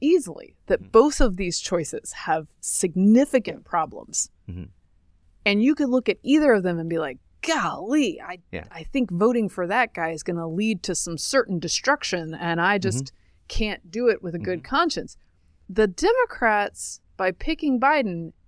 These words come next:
Speaker 1: and Republicans, by picking Trump, have made this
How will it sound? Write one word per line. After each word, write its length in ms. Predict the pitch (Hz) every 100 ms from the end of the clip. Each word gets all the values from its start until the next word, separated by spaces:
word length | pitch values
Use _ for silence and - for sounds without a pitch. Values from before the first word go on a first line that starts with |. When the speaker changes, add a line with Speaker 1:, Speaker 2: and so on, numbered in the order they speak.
| _ -
Speaker 1:
and 240 | 269 403
Republicans, 760 | 370 - 381 381 202 180 185 -
by 160 | - 214
picking 360 | 214 277 240 202
Trump, 380 | - 339 220 - _ _ _
have 360 | - 240 269 247
made 420 | 240 226 277 339
this 560 | 214 226 208 202 - -